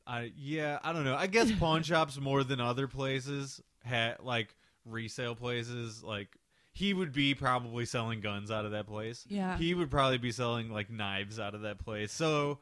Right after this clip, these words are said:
Speaker 2: So I don't think he's
Speaker 1: criminals wanna break in and steal that shit.
Speaker 2: I don't think he's protecting his merchandise. I think because he knows everything about everybody,
Speaker 1: Yeah.
Speaker 2: like, his office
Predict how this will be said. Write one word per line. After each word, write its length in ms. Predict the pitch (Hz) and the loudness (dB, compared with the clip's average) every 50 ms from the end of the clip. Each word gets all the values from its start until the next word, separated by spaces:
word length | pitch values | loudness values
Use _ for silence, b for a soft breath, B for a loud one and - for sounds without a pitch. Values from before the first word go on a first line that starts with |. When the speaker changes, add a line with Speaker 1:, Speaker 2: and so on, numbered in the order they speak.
| b | b
Speaker 2:
So 160 | - - 277 - | -2 -2 2 4
I 140 | 240 277 320 | 6 6 6
don't 160 | 370 370 - | 4 2 4
think 100 | 320 294 | 8 8
he's 80 | 196 196 | 10 10
Speaker 1:
criminals 380 | 190 196 175 180 175 165 139 | 10 8 8 8 6 6 4
wanna 300 | 143 147 151 156 151 147 | 2 0 0 2 2 4
break 260 | 123 131 131 131 127 113 | 6 6 6 6 6 4
in 160 | 131 127 123 | 2 2 0
and 100 | 120 107 | -2 -4
steal 280 | - - 143 139 127 | -2 0 0 0 0
that 180 | 110 98 80 80 | 0 -4 -6 -6
shit. 260 | - - 98 87 - - | -10 -12 -14 -14 -12 -4
Speaker 2:
I 100 | - 214 | 0 2
don't 200 | 254 302 339 330 | 4 4 2 2
think 160 | - 254 233 - | -2 -4 -6 -4
he's 180 | - 214 196 | -4 -6 -6
protecting 540 | - - 208 - 202 180 170 - - 180 170 | -6 -8 -4 -2 -2 -2 -2 -2 -4 -2 -2
his 160 | 160 143 147 | -2 -2 -2
merchandise. 640 | 151 156 170 - - 165 160 147 127 123 117 - - - - | -2 -2 -2 -2 -2 -2 -2 -2 -4 -6 -8 -12 -8 -2 0
I 100 | 180 196 | 0 0
think 280 | 196 240 233 214 180 | 0 0 -2 -2 -2
because 420 | - 175 - 175 165 160 156 147 - | -6 -6 -4 -2 0 0 0 -2 -4
he 420 | - 170 165 160 151 151 151 - - | -6 -4 -4 -2 -2 -4 -4 -6 -6
knows 500 | - 160 160 156 151 160 175 185 185 160 - | -4 0 4 6 8 8 8 6 4 0 0
everything 500 | - 165 151 143 156 151 143 - 156 151 | -2 -2 -2 -2 -6 -8 -6 -6 -6 -4
about 280 | 147 147 147 139 135 - - | -4 -4 -4 -4 -4 -4 0
everybody, 680 | - 156 160 165 180 185 160 147 131 127 120 123 120 131 117 | 0 0 0 0 -2 -2 0 -2 -4 -4 -4 -6 -6 -4 -2
Speaker 1:
Yeah. 180 | 110 98 160 | 0 2 2
Speaker 2:
like, 120 | 165 147 - | 2 2 2
his 220 | 175 170 151 - - | 0 -2 -2 -2 0
office 540 | 147 143 165 180 - - 147 - - - | 2 2 2 2 0 -4 -6 -6 -6 -8